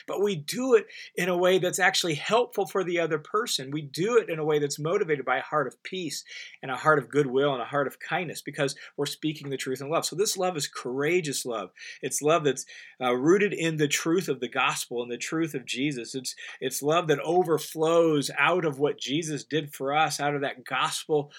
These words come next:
love that Jesus showed us. That's,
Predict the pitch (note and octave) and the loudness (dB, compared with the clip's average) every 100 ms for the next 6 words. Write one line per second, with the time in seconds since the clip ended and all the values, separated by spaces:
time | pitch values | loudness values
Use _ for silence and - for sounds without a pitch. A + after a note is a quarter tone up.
0 | - C#3 C#3+ C#3+ A#2 - C3 C3+ C3 - | -12 -2 0 0 -2 -4 -4 -4 -4 -4
1 | C#3+ B2+ B2+ A#2 - - - - B2 D3 | -2 -2 -2 -4 -6 -16 -20 -18 -10 0
2 | F3+ A3 - - | 4 4 2 -6